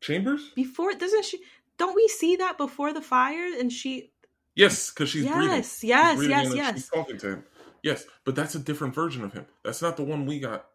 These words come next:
Speaker 1: that he escaped in. So this is my thing.
Speaker 2: Jesus
Speaker 1: Gideon
Speaker 2: Christ.
Speaker 1: at this point has not proven that he can travel between parallels. Only Isaac has
Speaker 2: Yeah, no.
Speaker 1: proven that.
Speaker 2: Mm-hmm.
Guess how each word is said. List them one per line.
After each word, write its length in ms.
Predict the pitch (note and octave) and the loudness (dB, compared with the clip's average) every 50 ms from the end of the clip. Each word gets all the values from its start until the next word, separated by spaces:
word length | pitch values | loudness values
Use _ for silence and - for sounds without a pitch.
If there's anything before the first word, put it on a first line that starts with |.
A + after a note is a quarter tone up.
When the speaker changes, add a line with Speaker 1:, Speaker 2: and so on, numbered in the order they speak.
| _ _ _ | _ _ _
Speaker 1:
that 140 | B2+ B2 A2 | -10 -8 -6
he 80 | A#2+ A2 | -6 -6
escaped 420 | G2+ - - - C#3+ - - - | -8 -8 -8 -8 -8 -8 -8 -12
in. 120 | - - - _ _ _ _ _ _ _ _ _ _ _ _ _ | -16 -18 -18 _ _ _ _ _ _ _ _ _ _ _ _ _
So 340 | - - D3 C3 G2 - - - | -8 -6 -6 -6 -6 -10 -8 -6
this 180 | E3 G3 - | -4 -4 -2
is 120 | G#3 F#3 E3 | -4 -4 -4
my 160 | F3 D#3 C#3 | -4 -6 -6
thing. 340 | C3+ - F3+ E3+ B2+ F#2+ - | -4 -4 -4 -4 -4 -6 -10
Speaker 2:
Jesus 420 | - - A#3 G3 - - - - | -12 -12 -10 -10 -10 -10 -8 0
Speaker 1:
Gideon 360 | - D#3+ G3 G#3+ A3+ A3 G#3+ | 2 2 2 2 2 0 0
Speaker 2:
Christ. 140 | G3+ F3+ D#3 | 0 -2 -2
Speaker 1:
at 140 | C3 - _ | -6 -8 _
this 180 | F3 G3 G3 - | -4 -4 -4 -6
point 460 | - - - D#3+ C#3 A2+ G#2+ A#2+ - _ _ _ _ _ | -10 -10 -6 -4 -4 -2 -4 -6 -10 _ _ _ _ _
has 280 | - C3+ C3 B2+ - | -4 -2 -2 -2 -2
not 340 | B2+ B2 C#3+ E3 E3+ E3+ - | -4 -4 -2 -4 -4 -6 -10
proven 600 | - - - E3+ E3 B2+ G#2+ G2+ G2 G#2 C3 - _ _ _ _ _ _ _ _ _ _ _ _ _ | -10 -6 -4 -2 -2 -2 -2 -4 -6 -6 -8 -12 _ _ _ _ _ _ _ _ _ _ _ _ _
that 140 | A2+ A#2+ | -8 -8
he 220 | - - - C#3+ C3 | -8 -8 -8 -8 -8
can 320 | C3+ - C#3+ B2+ A2+ G2+ - _ - | -8 -8 -8 -6 -6 -8 -12 _ -18
travel 340 | - - D3 C#3+ C3 B2 | -8 -6 -6 -4 -4 -6
between 320 | A2 A2+ G#2 G2+ - B2 A2 | -8 -10 -12 -12 -12 -12 -10
parallels. 580 | G2 F3 F3 C#3 G2 E2+ C#2+ - - _ _ _ _ _ _ _ _ _ | -8 -6 -6 -6 -6 -8 -10 -14 -18 _ _ _ _ _ _ _ _ _
Only 240 | C#3+ E3+ F#3 F#3+ F#3 | -4 -2 0 0 2
Isaac 340 | F3+ F3 E3+ D#3 B2 A2 - | 2 2 2 0 -2 -4 -4
has 140 | B3+ G3+ - | -4 -4 -4
Speaker 2:
Yeah, 60 | D3 - | -6 -10
no. 80 | - | -10
Speaker 1:
proven 180 | - - - - - - _ _ _ _ _ _ _ _ _ _ _ _ _ _ _ _ | -10 -12 -18 -20 -20 -20 _ _ _ _ _ _ _ _ _ _ _ _ _ _ _ _
that. 40 | G3 | -12
Speaker 2:
Mm-hmm. 200 | F#3+ F#3 F#3 E3+ | -10 -10 -10 -12